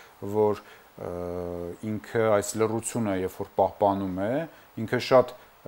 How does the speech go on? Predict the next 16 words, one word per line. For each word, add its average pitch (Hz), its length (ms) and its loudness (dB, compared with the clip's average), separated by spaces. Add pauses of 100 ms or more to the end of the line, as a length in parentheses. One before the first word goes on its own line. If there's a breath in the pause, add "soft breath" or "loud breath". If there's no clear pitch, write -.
կարևորագույն 120 920 6 (200)
գործոն 123 520 2
է 104 60 0
դարել 95 380 2
քաղաքական 98 560 0
դաշտում։ 101 540 -4 (440 soft breath)
Ը, 107 160 2
չեք 165 300 2
կարող 113 340 8
ինձ 107 160 -2
հակառակը, 107 600 6 (160)
նու, 110 260 -2
որևէ 107 340 6
մեկը 104 320 0
համոզել, 104 560 0
որ 107 240 2